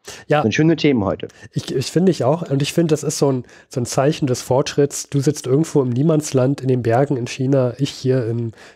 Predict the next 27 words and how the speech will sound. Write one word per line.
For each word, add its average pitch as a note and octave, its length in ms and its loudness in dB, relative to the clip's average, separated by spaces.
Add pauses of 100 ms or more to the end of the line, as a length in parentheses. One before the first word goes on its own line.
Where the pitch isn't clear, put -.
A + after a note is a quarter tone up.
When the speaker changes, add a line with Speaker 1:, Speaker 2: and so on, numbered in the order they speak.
(120)
Speaker 1:
Berlin B2+ 500 4
und A#2 240 -4
wir A2+ 80 0
podcasten A2+ 680 -2
und G#2+ 100 -6
können A#2+ 180 0
zusammen A2+ 320 -2
eine G2+ 140 -2
Folge C#3+ 340 2
aufnehmen. B2 380 0 (440)
Wir C3 280 2
trinken F3+ 320 0
zusammen C#3 440 2
Bier, D3+ 440 2 (120)
wenn C#3 200 -2
auch - 220 -6 (300)
entfernt, B2 520 -2
und A#2 160 -10
können A#2+ 180 -4
miteinander G#2+ 400 -4
anstoßen. A#2+ 560 -4 (1800)
Speaker 2:
Prost. E3+ 340 0 (360)
Speaker 1:
Prost, C#3 340 0
liebe B2 160 0
Zeitreisende. A#2 560 -2
Prost, - 340 -8
Luis. G#2 380 -8